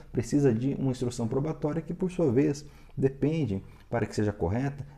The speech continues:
de uma defesa efetiva, paridade de armas. E com essa série de garantias,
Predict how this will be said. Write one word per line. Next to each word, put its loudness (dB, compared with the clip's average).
de 0
uma 4
defesa 2
efetiva, -4
paridade 2
de -2
armas. -6
E -2
com 2
essa 2
série 2
de 6
garantias, 0